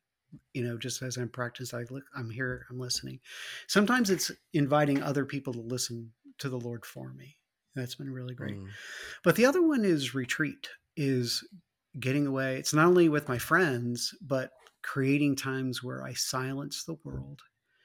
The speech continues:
Speaker 1: and its messages that I'm not enough, which is always the message of the world,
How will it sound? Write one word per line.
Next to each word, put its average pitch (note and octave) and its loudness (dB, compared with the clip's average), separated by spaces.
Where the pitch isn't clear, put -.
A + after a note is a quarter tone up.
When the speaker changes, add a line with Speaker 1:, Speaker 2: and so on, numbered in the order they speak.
Speaker 1:
and B2+ 2
its B2 -2
messages B2+ -2
that B2 -6
I'm B2 -2
not A#2+ -6
enough, A#2+ -8
which C3 -10
is B2+ -12
always B2 -4
the B2+ -6
message A#2+ -8
of B2 -10
the C3+ -14
world, B2+ -16